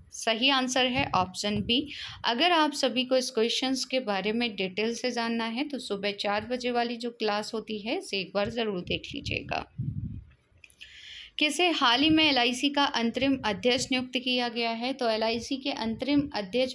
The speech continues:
बने हैं सिद्धार्थ मोहंती। सही आंसर है ऑप्शन ए। भारतीय अक्षय ऊर्जा विकास एजेंसी को इन-, इंफ्रास्ट्रक्चर फाइनेंस कंपनी का दर्जा किसने दिया है?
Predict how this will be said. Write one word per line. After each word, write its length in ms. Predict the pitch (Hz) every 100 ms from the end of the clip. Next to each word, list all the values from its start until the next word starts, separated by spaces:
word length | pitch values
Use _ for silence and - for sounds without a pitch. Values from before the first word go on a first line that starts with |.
| -
बने 180 | 220 214
हैं 260 | 220 240
सिद्धार्थ 640 | 262 214 190 190 196 202 - -
मोहंती। 720 | 214 196 - 196 196 - 180 - - - -
सही 340 | - 233 240
आंसर 420 | 285 269 254 262 240
है 260 | 247 262 -
ऑप्शन 540 | 208 196 - 202 226 269
ए। 180 | - - - _ - - - - 202
भारतीय 460 | 202 233 247 339
अक्षय 440 | 330 311 - 311 311
ऊर्जा 380 | 233 247 254 269
विकास 560 | 226 220 233 233 254 247
एजेंसी 460 | 220 214 214 220
को 260 | 214 226 269
इन-, 200 | 254 226 - -
इंफ्रास्ट्रक्चर 880 | 240 254 302 302 294 294 294 294 311
फाइनेंस 640 | 294 - 233 247 262 277
कंपनी 480 | - 226 208 226 220
का 180 | 220 247
दर्जा 440 | 220 202 202 214
किसने 400 | 220 233 - 233
दिया 300 | 220 226 220
है? 240 | 220 262